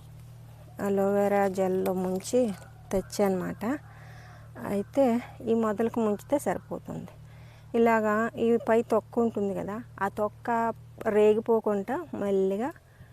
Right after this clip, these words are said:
ముందు హోల్ చేసుకొని ఉంచుకొని పెట్టుకున్నా పర్వాలేదు, లేదంటే ఇలా మెల్లిగా గుచ్చుకున్నా పర్వాలేదు.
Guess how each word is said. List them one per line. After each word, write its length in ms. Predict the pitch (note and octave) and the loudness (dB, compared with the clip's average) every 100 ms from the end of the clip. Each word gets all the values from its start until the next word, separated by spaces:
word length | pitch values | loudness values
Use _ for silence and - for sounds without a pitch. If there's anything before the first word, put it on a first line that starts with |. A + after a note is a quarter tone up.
| - - - | -20 -20 -6
ముందు 320 | A3+ A#3 A#3+ B3 | -2 2 4 4
హోల్ 220 | A3 A3+ A3+ | 4 4 4
చేసుకొని 400 | A#3+ A#3 - A3+ | 2 2 -2 0
ఉంచుకొని 400 | A3 G#3 - A#3 | 0 -4 -4 -2
పెట్టుకున్నా 520 | A#3 F#3+ - G3+ G3 | -2 -4 -6 -6 -6
పర్వాలేదు, 600 | G#3 G3 F#3 F3+ F3+ D4 - - - - - - - - | -4 -6 -4 -6 -6 -8 -12 -18 -20 -20 -20 -20 -20 -12
లేదంటే 640 | - A3+ G#3+ G#3+ G#3 B3 C4 | -2 0 2 0 -2 0 2
ఇలా 140 | G#3 | 2
మెల్లిగా 480 | G#3 F#3+ F#3+ G3+ D4 G#4 - - - - - | 0 0 0 0 -2 -4 -12 -20 -20 -16 -10
గుచ్చుకున్నా 520 | G#3 - G#3 G3+ D4 - - - | -10 -8 -6 -4 -4 -8 -16 -8
పర్వాలేదు. 500 | G3 F#3 F3+ F#3 | -4 -4 -6 -8